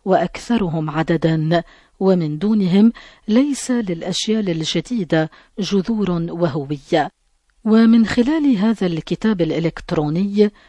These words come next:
تريد دائرة العلمانيين والعائلة والحياة أن تضع في متناول الجميع، وكما أكدت في البيان الصحفي الذي نشرته،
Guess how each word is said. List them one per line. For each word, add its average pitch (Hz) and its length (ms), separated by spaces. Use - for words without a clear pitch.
تريد 247 580
دائرة 190 480
العلمانيين 156 960
والعائلة 165 720
والحياة 170 920
أن 214 240
تضع 226 480
في 185 240
متناول 175 680
الجميع، 160 800
وكما 165 500
أكدت 196 520
في - 220
البيان 160 460
الصحفي 214 840
الذي 165 400
نشرته، 202 760